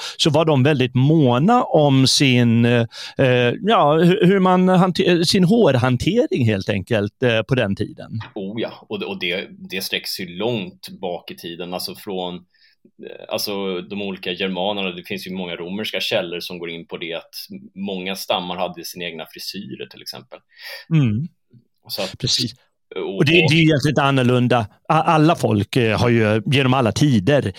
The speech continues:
Speaker 1: egentligen märkt att vi har ju hår och vi kan variera det på olika sätt och, och,
Speaker 2: Mm.
Speaker 1: och prova lite olika varianter.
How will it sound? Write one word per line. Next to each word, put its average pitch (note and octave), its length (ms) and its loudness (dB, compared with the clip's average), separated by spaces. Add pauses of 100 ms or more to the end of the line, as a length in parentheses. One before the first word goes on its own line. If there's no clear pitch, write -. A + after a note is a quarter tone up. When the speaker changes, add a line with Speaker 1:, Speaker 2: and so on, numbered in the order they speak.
(140)
Speaker 1:
egentligen A2 720 2 (280)
märkt B2+ 380 0
att C3 160 2
vi D3 60 4
har C#3+ 180 4
ju D#3 80 6
hår C3 420 4
och A#2+ 80 2
vi B2 60 2
kan B2+ 160 0
variera B2 540 4
det G#2+ 100 2
på A2 100 -2
olika G#2 320 2
sätt - 380 0
och, A2 280 2
och, A#2+ 120 4
Speaker 2:
Mm. A#2 100 0
Speaker 1:
och A#2+ 180 2
prova B2+ 280 2
lite D3 240 2
olika A2+ 340 2
varianter. A2+ 840 2